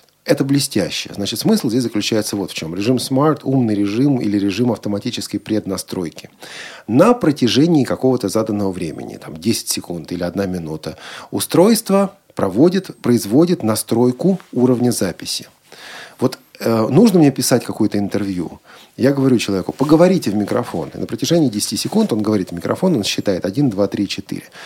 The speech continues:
Устройство за это время настроило уровень записи. Потом, правда, единственная проблема, здесь, э, переход на запись, то есть когда он начинает записываться, это никак не озвучено. А, начинает ми-, мигать лампочка, красная лампочка записи.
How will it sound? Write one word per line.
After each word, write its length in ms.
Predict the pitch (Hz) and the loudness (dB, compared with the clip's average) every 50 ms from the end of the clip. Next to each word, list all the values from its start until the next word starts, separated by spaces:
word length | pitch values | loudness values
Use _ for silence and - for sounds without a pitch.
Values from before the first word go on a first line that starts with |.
| - - - - - | -16 -16 -14 -10 -8
Устройство 480 | - - - - 180 180 180 - 113 | -6 0 4 4 4 4 4 2 0
за 120 | 98 120 117 | 2 2 2
это 200 | 110 104 - 80 | 2 2 -2 0
время 400 | - 110 127 123 123 160 190 - - _ _ - - 95 | 2 4 6 6 6 4 2 0 -6 _ _ -12 -6 -4
настроило 680 | 107 110 - - - 113 110 101 92 80 73 69 - - | -2 -2 -2 0 0 2 2 2 2 0 -2 -6 -8 -6
уровень 300 | - 110 95 85 87 87 | -4 -4 -4 -2 -4 -4
записи. 540 | 87 82 85 76 - - - - - 147 147 - - - - - - - _ - | -4 -4 -6 -6 -8 -8 -8 -6 -6 -6 -6 -8 -12 -20 -20 -20 -20 -12 _ 0
Потом, 560 | - 127 - - 165 156 135 113 104 - - - - | 0 2 4 6 6 6 6 4 2 -4 -10 -6 0
правда, 280 | - 135 160 156 143 143 | 2 2 4 4 4 4
единственная 380 | 139 151 165 160 - 135 127 | 6 6 4 4 2 0 2
проблема, 500 | - - 127 123 120 120 120 104 92 90 | 2 4 2 2 2 2 2 2 0 -2
здесь, 460 | 90 87 104 120 123 120 - - - - | -2 0 2 2 2 2 0 -2 0 2
э, 180 | 101 101 101 | 2 2 0
переход 520 | 95 - 110 117 110 - - 117 101 - 101 | 0 0 0 0 0 2 2 0 0 0 -2
на 80 | 101 | -2
запись, 320 | 98 123 135 131 - 85 - | 2 2 2 2 0 -4 -6
то 40 | |
есть 80 | 107 98 | -6 -2
когда 160 | 101 104 104 | 0 0 0
он 80 | 98 101 | 0 0
начинает 320 | 98 98 - 104 101 92 | -2 -2 -2 -2 -2 -2
записываться, 680 | 104 107 - - 143 131 - 110 98 95 - - 90 - | -2 -4 -4 -2 -4 -2 -2 -2 -4 -4 -4 -6 -6 -6
это 200 | - 104 - 107 | -6 -4 -2 0
никак 440 | 104 104 113 113 110 - 101 - 107 | 0 2 0 0 0 -2 -4 -2 -2
не 80 | 107 | -2
озвучено. 640 | 104 98 98 104 104 104 - - 90 82 80 73 - - - - - - - - | -2 -2 -2 -2 -2 -2 -2 -4 -8 -8 -8 -10 -12 -14 -18 -18 -18 -18 -14 -10
А, 300 | - 92 92 90 90 90 | -6 -4 -2 -2 -2 -2
начинает 360 | 98 95 87 - 113 101 - | -4 -4 -2 0 -2 0 0
ми-, 140 | 101 104 110 | 0 0 0
мигать 460 | 110 113 117 120 123 110 95 - - | 2 2 2 2 2 0 0 0 0
лампочка, 580 | 110 120 139 139 131 98 92 - - - - - | 0 2 2 2 0 -2 -4 -6 -8 -10 -12 -8
красная 400 | - 95 92 85 - - 87 80 | -6 -4 -4 -4 -4 -6 -8 -6
лампочка 400 | 78 73 69 71 - - - 87 | -6 -8 -8 -10 -10 -8 -6 -6
записи. 540 | 85 95 87 82 - - - - - - | -4 -4 -6 -6 -8 -10 -10 -10 -10 -12